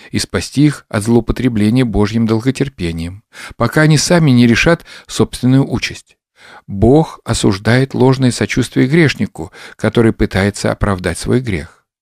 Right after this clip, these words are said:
Грех умерщвляет нравственное восприятие человека настолько, что согрешающий не осознает чудовищности беззакония и без убеждающей силы Святого Духа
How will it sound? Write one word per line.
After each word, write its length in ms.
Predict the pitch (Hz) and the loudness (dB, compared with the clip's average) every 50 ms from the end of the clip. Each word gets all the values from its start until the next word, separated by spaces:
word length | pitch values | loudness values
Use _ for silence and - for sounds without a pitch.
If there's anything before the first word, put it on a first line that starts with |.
| _ _ _ - - - - - - - - _ - | _ _ _ -20 -20 -20 -20 -20 -20 -20 -20 _ -6
Грех 480 | 113 110 117 127 151 151 - - - _ _ _ _ | -2 2 2 4 2 2 0 -4 -12 _ _ _ _
умерщвляет 800 | - 160 156 165 156 139 - - 101 101 120 139 151 151 143 - 117 | 2 4 4 4 4 2 0 0 0 2 2 4 2 2 2 2 2
нравственное 520 | 120 143 135 110 - - 123 113 117 113 | 2 2 2 2 0 0 0 2 2 2
восприятие 560 | 107 104 - - - - 107 104 98 - 98 | 2 0 -2 -2 0 0 2 0 0 -2 -6
человека 480 | - - 104 107 104 104 98 - - - | -6 -2 0 0 2 2 0 -2 -4 -6
настолько, 640 | 92 90 85 - - 180 190 185 - - 82 87 - _ _ - - - - - | -6 -6 -8 -2 0 2 2 2 0 -6 -10 -10 -12 _ _ -20 -20 -20 -20 -20
что 240 | - - - 170 160 | -10 -2 0 0 2
согрешающий 960 | - - 202 160 151 117 92 - - 127 139 147 135 - - 156 143 139 - | 2 0 2 2 2 2 2 0 0 0 2 0 0 -2 -2 -4 -4 -4 -2
не 80 | - 160 | 0 0
осознает 560 | 165 156 - 170 160 170 170 175 180 170 - | 0 0 0 0 0 2 2 2 2 0 -2
чудовищности 720 | - - 117 107 110 104 101 - - 107 - - - 107 | -4 -2 0 2 2 2 0 -2 -4 -6 -6 -6 -6 -6
беззакония 800 | 98 101 104 90 90 98 95 - - 170 160 139 104 78 80 - _ _ - - - - - - | -4 -4 -4 -2 -2 -4 -4 -2 0 0 0 2 0 -2 -4 -8 _ _ -20 -20 -20 -20 -16 -4
и 180 | - 117 117 113 | 0 2 2 4
без 340 | 110 117 110 104 98 - - | 4 4 4 2 2 -2 -6
убеждающей 760 | - 127 113 120 110 104 107 107 101 95 92 - - - 92 | -6 -2 0 0 0 2 0 0 0 0 0 -2 -4 -6 -6
силы 320 | 92 - - 123 107 101 | -6 -4 -2 -2 0 -2
Святого 480 | 95 - - 104 101 - - 101 95 101 | -2 -4 -6 -6 -6 -4 -4 -4 -2 0
Духа 380 | 113 151 175 - - - 117 | 0 2 0 0 0 -6 -8